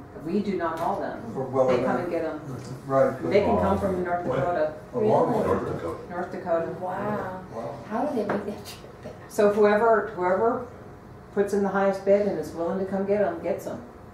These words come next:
Speaker 2: How in the world can you manage it? You know, it's one thing to fill up a stock trailer with
Speaker 4: Sure.
Speaker 2: with cattle, but, uh, these things are pretty unruly and they're big.
Speaker 1: There's,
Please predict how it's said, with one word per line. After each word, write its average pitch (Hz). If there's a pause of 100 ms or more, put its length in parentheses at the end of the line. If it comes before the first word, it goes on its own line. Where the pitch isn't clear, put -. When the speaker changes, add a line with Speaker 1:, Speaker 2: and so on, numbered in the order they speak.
Speaker 2:
How -
in 113
the 131
world 160
can 123
you 117
manage 95
it? 113 (400)
You 123
know, 123 (680)
it's -
one 165
thing 123
to 120
fill 131
up -
a -
stock 139
trailer 123
with -
Speaker 4:
Sure. 247 (240)
Speaker 2:
with 120
cattle, 151
but, 117
uh, 113
these 123
things 123
are 110
pretty 131
unruly 120
and -
they're 170
big. - (500)
Speaker 1:
There's, 294